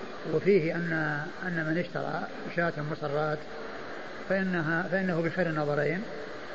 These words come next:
إن، إن، يعني لمدة ثلاثة أيام، إن اشترى، إن، إن أبقاها أبقاها، وإن ردها رد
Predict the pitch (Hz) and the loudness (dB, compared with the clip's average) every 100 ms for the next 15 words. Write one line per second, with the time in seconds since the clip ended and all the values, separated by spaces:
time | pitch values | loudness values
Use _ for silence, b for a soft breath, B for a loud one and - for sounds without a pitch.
0 | - 185 185 202 180 175 175 180 185 185 | -2 2 2 2 2 2 0 0 0 2
1 | 170 160 165 196 160 180 180 175 151 147 | 2 2 2 2 2 4 4 4 4 4
2 | 156 190 254 - - - - - 214 202 | 4 2 -2 -8 -8 -8 -8 -2 2 2
3 | - 185 190 190 185 196 190 175 190 151 | 2 2 2 2 0 2 2 2 2 2
4 | 151 151 170 175 190 226 - - - 587 | 0 0 2 4 4 2 -4 -8 -2 2
5 | - 190 170 165 196 220 - - - 196 | 4 4 4 4 2 2 -4 -8 -4 0
6 | 196 165 175 | 2 4 2